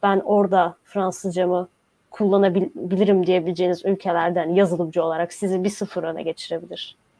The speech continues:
Dil farkı olur yani hani. Belki bir de şeyi ekleyebiliriz. Hani, e, Frankofon eğitim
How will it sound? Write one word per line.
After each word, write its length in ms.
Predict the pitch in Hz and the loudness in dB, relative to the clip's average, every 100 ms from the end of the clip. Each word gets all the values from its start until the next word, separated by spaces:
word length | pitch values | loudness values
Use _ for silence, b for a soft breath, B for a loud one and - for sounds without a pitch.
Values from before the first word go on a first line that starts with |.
| 202 | -6
Dil 120 | 240 233 | -2 -2
farkı 440 | - 156 156 - | -2 -2 -2 -6
olur 180 | 156 160 | -4 -4
yani 260 | 151 147 | -6 -8
hani. 300 | 156 165 160 - b b b _ - | -8 -6 -6 -8 b b b _ 4
Belki 440 | 277 294 294 302 | 6 6 4 4
bir 80 | 247 | 6
de 100 | 277 | 4
şeyi 320 | 269 247 240 | 6 6 6
ekleyebiliriz. 840 | 214 175 185 175 202 262 - - _ _ - | 4 0 -2 0 -2 -2 -6 -20 _ _ -8
Hani, 360 | 185 180 175 - _ - | -4 -2 -2 -6 _ -4
e, 280 | 180 180 175 _ _ _ _ | 0 0 -2 _ _ _ _
Frankofon 800 | - - 240 233 262 247 285 254 - | -10 2 4 4 0 0 0 0 0
eğitim 560 | 208 208 - 240 233 | 2 2 2 2 2